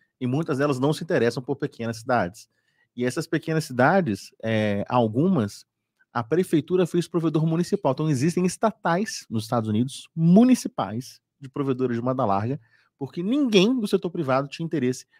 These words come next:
em algumas cidades. E co-, co-, aqui a gente tem uma indústria, a gente tem a Expo S P, a gente tem o Locus da Telecom lá, eles têm essa dificuldade de entender quem que é capaz de montar um provedor.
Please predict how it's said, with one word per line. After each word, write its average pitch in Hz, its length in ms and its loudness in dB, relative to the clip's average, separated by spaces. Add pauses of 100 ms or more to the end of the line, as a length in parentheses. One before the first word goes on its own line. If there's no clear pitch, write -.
(220)
em 131 80 -4
algumas 113 360 0
cidades. 113 440 -2 (480)
E 110 800 0 (600)
co-, - 160 -12
co-, 139 240 0
aqui 110 160 -2
a 120 60 0
gente 139 100 0
tem 185 100 -4
uma 233 60 0
indústria, 117 260 0
a 107 60 -6
gente 104 80 -12
tem 117 140 -2
a - 20 0
Expo - 240 -8
S 98 180 -6
P, 104 280 -2
a - 20 0
gente 90 120 -6
tem 101 60 -6
o 98 40 -4
Locus 95 120 -8
da 98 60 -8
Telecom 104 500 -4
lá, 131 200 -2
eles 131 160 -2
têm 139 80 -4
essa 131 120 -4
dificuldade 151 520 -2
de 151 60 -2
entender 143 440 -4
quem 165 240 -6
que - 100 -10
é 175 40 -8
capaz 139 460 -4
de 131 40 -6
montar 127 300 -2
um 120 40 -4
provedor. 117 460 -4